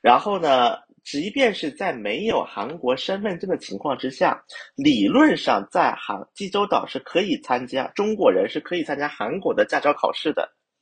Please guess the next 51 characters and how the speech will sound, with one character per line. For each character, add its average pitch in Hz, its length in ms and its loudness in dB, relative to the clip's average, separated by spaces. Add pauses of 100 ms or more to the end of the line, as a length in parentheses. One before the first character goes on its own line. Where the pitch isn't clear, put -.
(600)
而 185 120 8
且 160 140 2
当 175 280 0
地 165 160 -4
也 131 80 -2
有 160 120 -2
一 170 40 -4
些 143 140 -6
驾 165 240 -2
校 180 280 -4
是 - 120 -10
提 - 200 -10
供 151 200 -8
中 226 160 0
文 156 140 6
培 - 180 -6
训 - 260 -6
的。 - 140 -12 (960)
当 285 120 8
然， 311 100 4
这 403 100 2
种 208 180 2
驾 117 180 2
照 127 220 4
呢， 92 240 -2
首 95 160 -2
先 175 300 4
我 101 80 6
要 113 120 6
说 185 180 -4
一 131 80 -2
句， - 380 -8
这 262 240 4
种 - 280 -8
驾 123 180 -2
照 123 240 -2
是 - 140 -10
不 262 220 -2
能 110 220 -6
在 127 160 -4
中 220 260 -2
国 156 200 -2
更 139 180 -6
换 170 260 0
的， - 140 -10 (360)
就 185 100 0
是 165 220 2
因 196 180 -2
为 202 160 4 (140)
中 233 340 0
国 82 440 0